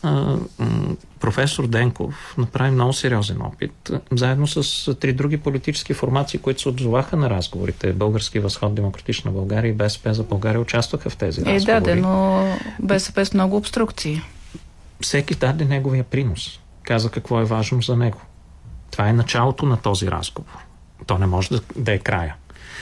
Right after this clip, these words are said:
Speaker 1: А, и, и излязоха няколко основни приоритети, които,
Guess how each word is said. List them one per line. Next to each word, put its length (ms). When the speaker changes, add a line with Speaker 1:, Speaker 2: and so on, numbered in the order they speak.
Speaker 1:
А, 440
и, 320
и 400
излязоха 880
няколко 640
основни 480
приоритети, 720
които, 540